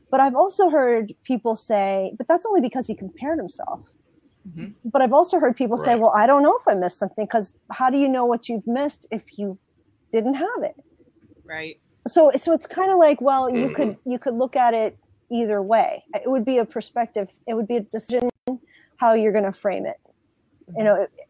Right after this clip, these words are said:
Speaker 1: and you could definitely
Speaker 3: Mm-hmm.
Speaker 1: get those other influences from coaches, from mentors, from other relatives, if you, if you wanted to, if you wanted to seek those out. And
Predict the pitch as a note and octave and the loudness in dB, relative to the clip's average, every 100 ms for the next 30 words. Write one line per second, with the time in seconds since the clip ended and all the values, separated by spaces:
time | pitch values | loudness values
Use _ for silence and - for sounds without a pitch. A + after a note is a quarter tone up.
0 | - B3 A#3+ A#3+ G#3+ B3 C4 C#4 G3+ B3 | -6 0 2 2 2 0 2 0 2 0
1 | - B3+ C4 G#3 A3 - A3 G#3 A3 G#3+ | 2 0 0 4 2 4 0 2 0 2
2 | A3 A3 A3 _ _ _ _ _ C4+ C4 | 4 2 0 _ _ _ _ _ 0 2
3 | B3 G#3+ G3+ G3 G3 - - F#3+ - E3 | 2 0 0 2 0 -2 -4 -4 -4 -4
4 | B3 A#3+ B3 B3 A3+ A3 G#3 - F#3+ G3 | 2 2 2 0 2 2 0 -6 -4 -2
5 | G#3 G#3 - G3+ G3+ G3+ G3 G3 - _ | -2 -4 -2 2 4 4 2 -4 -12 _
6 | _ _ _ A#3 G#3+ F#3+ A3+ A3 A3 G3+ | _ _ _ 2 2 4 0 2 4 4
7 | G3 G3 - G3 G3 F3+ - G#3 - A3 | 4 0 2 4 4 0 -8 -10 -6 -6
8 | F#3+ G3+ - G#3 A3 A3 G3+ G#3+ F#3+ - | -6 -10 -8 -2 0 0 -2 -2 -4 -6
9 | _ - G#3+ G#3 G#3+ - A3 - F#3+ F3+ | _ -2 -2 0 -6 -8 -8 -4 -4 -4
10 | - F#3 F3+ - G#3+ G#3 G3+ | -4 -4 -4 -4 -2 -2 -2